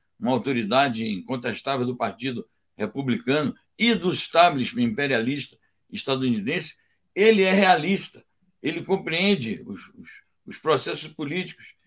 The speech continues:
e geopolíticos. E, portanto, esse conselho de, dele para o atual governo americano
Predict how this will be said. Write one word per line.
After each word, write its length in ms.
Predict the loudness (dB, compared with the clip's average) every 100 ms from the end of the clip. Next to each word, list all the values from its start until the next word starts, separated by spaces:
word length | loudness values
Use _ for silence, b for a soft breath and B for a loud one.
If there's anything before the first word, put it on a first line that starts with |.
| _ -10
e 80 | -4
geopolíticos. 840 | 0 0 -2 -4 -6 -8 -18 -20 _ _ _ _
E, 80 | -10
portanto, 800 | 0 0 2 -2 -2 -2 -2 -2
esse 380 | 2 2 2 -4
conselho 500 | -4 -2 0 -2 -4
de, 100 | -10
dele 680 | -10 -4 0 2 0 -6 _ _ _ _
para 320 | 2 4 4
o 140 | 2 -2
atual 640 | 0 2 4 2 -2 -10 _ _ _
governo 540 | -14 -4 -2 2 2 2
americano 720 | 0 -2 -2 -2 -2 -4